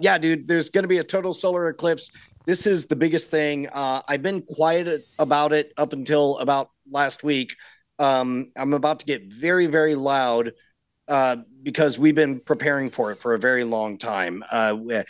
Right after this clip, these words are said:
about, uh, we're a little over half of all the slots sold. Head on over to scam stuff dot com. Here's what's gonna happen. You're gonna hang out. You're gonna hang out with, uh, uh, Tom Merritt and Brian Brushwood and,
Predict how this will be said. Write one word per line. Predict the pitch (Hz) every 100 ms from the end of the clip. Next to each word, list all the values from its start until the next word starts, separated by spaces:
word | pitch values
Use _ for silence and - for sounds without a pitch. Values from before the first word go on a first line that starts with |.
| - -
about, | 139 156 156 -
uh, | 139
we're | 135 147
a |
little | 160 190 180
over | 165 151 135
half | 156 151 -
of | 131 131
all | - 151 151 160 160
the | 147 139
slots | - - 139 139 - - -
sold. | - 139 139 123 - - _
Head | 196
on | 190
over | 180 160
to | 156
scam | - 165 147
stuff | 143 151 -
dot | 143 135
com. | 135 131 120 _ _ _
Here's | 190 170
what's | 170 165
gonna | 156 127
happen. | 123 113
You're | 117
gonna | 123 127
hang | 151 170 151
out. | 147
You're | 120
gonna | 131 123
hang | 123 156 151
out | 147 139
with, | 131 -
uh, | 113 104 117
uh, | 107 101
Tom | 135 151
Merritt | 143 135 135 - - - _
and | 117
Brian | 113 135 143
Brushwood | 135 135 - 143 135 135 127
and, | 123 113 110 110 110